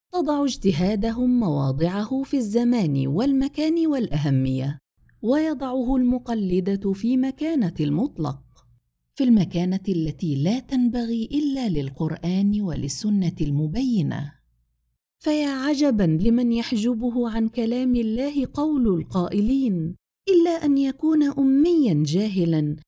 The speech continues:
لا يهتدي حتى لمن هم أهل الذكر، الذين أمر من لا يعلم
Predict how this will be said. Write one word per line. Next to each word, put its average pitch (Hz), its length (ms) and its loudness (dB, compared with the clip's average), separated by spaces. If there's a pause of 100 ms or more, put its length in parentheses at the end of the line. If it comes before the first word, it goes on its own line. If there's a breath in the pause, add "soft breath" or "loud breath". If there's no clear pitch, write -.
(160)
لا 208 220 4
يهتدي 240 640 0
حتى 311 540 -4
لمن 180 360 2
هم 151 220 0
أهل 180 300 -2
الذكر، 156 560 -2 (360)
الذين 285 500 2
أمر 302 580 2
من 277 220 4
لا 143 200 2
يعلم 196 580 0